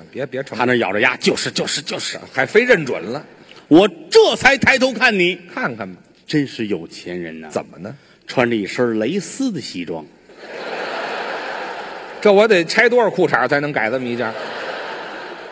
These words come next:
Speaker 2: 微风吹来，浑身上下直抖了。
Speaker 1: 哎，好嘛。
Speaker 2: 跟个扑棱蛾子似的。
Speaker 1: 是，我要化蝶。
Speaker 2: 鼻子这戴着一个一斤半的黄金的环儿。
Speaker 1: 我这刚耕完地来的。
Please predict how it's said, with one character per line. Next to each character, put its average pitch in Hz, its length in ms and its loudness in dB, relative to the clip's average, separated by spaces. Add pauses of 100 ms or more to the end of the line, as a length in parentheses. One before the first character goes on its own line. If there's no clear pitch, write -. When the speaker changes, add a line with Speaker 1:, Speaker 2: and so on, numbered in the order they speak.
(180)
Speaker 2:
微 165 180 10
风 151 240 6
吹 - 220 2
来， 135 160 6
浑 156 200 4
身 175 120 4
上 147 200 0
下 131 160 0
直 160 160 6
抖 101 220 2
了。 107 240 0
Speaker 1:
哎， 160 180 4
好 117 360 -2
嘛。 127 200 -8 (320)
Speaker 2:
跟 165 140 6
个 156 80 4
扑 - 220 0
棱 135 180 4
蛾 139 160 2
子 160 100 -2
似 113 200 -2
的。 82 80 -4
Speaker 1:
是， 101 160 -6
我 98 180 -2
要 139 140 2
化 143 200 0
蝶。 127 300 -4 (840)
Speaker 2:
鼻 123 220 2
子 131 80 0
这 120 120 2
戴 113 220 -2
着 110 80 -2
一 123 100 0
个 127 120 -2
一 139 120 0
斤 185 300 2
半 175 180 2
的 107 120 0
黄 214 400 2
金 285 240 6
的 156 80 4
环 - 200 0
儿。 151 200 2 (1200)
Speaker 1:
我 120 120 -2
这 143 140 2
刚 185 180 2
耕 185 160 0
完 185 180 0
地 165 140 0
来 110 240 -2
的。 104 120 -4